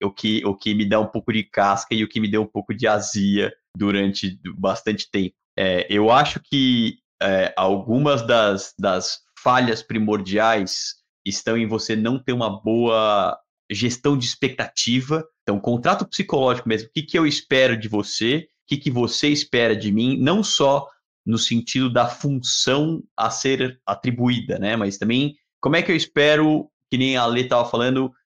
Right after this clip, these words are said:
que você se relacione comigo? Como é que eu espero que você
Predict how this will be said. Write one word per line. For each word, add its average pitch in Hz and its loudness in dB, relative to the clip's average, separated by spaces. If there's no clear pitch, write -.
que 127 -2
você 123 0
se 147 -4
relacione 139 -2
comigo? 117 -2
Como 117 0
é 143 0
que 147 -4
eu 151 0
espero 131 0
que 135 -2
você 123 -2